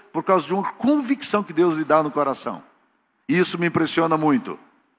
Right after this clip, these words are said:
Mas a história de José não vai parar aqui. Os textos que nós lemos vão nos dizer outra coisa.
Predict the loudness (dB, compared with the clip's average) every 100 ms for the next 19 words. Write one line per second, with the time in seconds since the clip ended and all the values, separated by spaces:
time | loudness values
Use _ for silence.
0 | _ _ _ 4 4 6 6 6 6 4
1 | 2 4 4 6 4 6 4 4 2 0
2 | -6 -10 -14 _ _ _ _ -20 -20 -20
3 | _ _ _ 2 6 6 4 -2 4 4
4 | 4 2 2 0 0 0 0 0 4 4
5 | 4 0 2 4 4 2